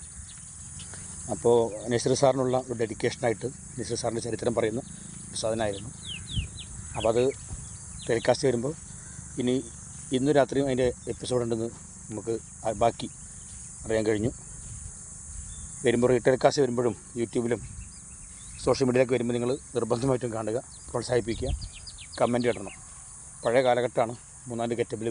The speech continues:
വരുന്നുണ്ട്. ബാക്കിയുള്ള എല്ലാ ആർട്ടിസ്റ്റും അടിപൊളിയാണ്. ഞങ്ങളുടെ മാ അസോസിയേഷനിൽ ഒരുപാട് ആൾക്കാർ അതിനകത്ത് ഉണ്ട്. മിമിക്രി ആർട്ടിസ്റ്റ് അസോസിയേഷനിലെ പ്രിയപ്പെട്ട സുബീഷ്, അരുണേട്ടൻ തുടങ്ങിയ എല്ലാവരോടും അഗാധമായ നന്ദി. പ്രത്യേകിച്ച് മഴവിൽ മനോരമ ഈ പ്രോഗ്രാം ഡയറക്ടർ എല്ലാവരോടും നന്ദി അറിയിക്കുകയാണ്. അപ്പോൾ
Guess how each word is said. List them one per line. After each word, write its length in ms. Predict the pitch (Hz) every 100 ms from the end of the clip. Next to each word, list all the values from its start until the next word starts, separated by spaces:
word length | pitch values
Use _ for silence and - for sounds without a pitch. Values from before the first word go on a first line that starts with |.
| 110
വരുന്നുണ്ട്. 320 | 107 117 107 - - - - - - - - - -
ബാക്കിയുള്ള 280 | 117 113 131 123
എല്ലാ 140 | 120 139
ആർട്ടിസ്റ്റും 280 | - 120 123
അടിപൊളിയാണ്. 300 | 117 117 117
ഞങ്ങളുടെ 200 | 117 113
മാ 80 | 120 131
അസോസിയേഷനിൽ 440 | 139 123 131 - 120
ഒരുപാട് 240 | 113 123
ആൾക്കാർ 200 | 120 104 120
അതിനകത്ത് 280 | 113 - 131 - - - - 117
ഉണ്ട്. 140 | 107 131 -
മിമിക്രി 280 | 120 110 123
ആർട്ടിസ്റ്റ് 260 | 120 113 113
അസോസിയേഷനിലെ 460 | 120 - 117 113 123 - - - - -
പ്രിയപ്പെട്ട 320 | 117 113 - 123 - - - - - -
സുബീഷ്, 420 | 117 110 117 - 175 - - - -
അരുണേട്ടൻ 380 | 113 120 123 -
തുടങ്ങിയ 220 | 117 113 113
എല്ലാവരോടും 440 | 120 143 143 113 90 - - - - -
അഗാധമായ 360 | 110 110 110 107
നന്ദി. 160 | 107 135
പ്രത്യേകിച്ച് 380 | 123 104 117 110 110
മഴവിൽ 200 | 110 110
മനോരമ 300 | 113 113 110 127 - - - - - -
ഈ 40 | 113
പ്രോഗ്രാം 260 | 113 107 113
ഡയറക്ടർ 260 | 110 113 - 123
എല്ലാവരോടും 300 | 131 139 127
നന്ദി 140 | 120 113
അറിയിക്കുകയാണ്. 360 | 113 101 113 113
അപ്പോൾ 160 | 104 127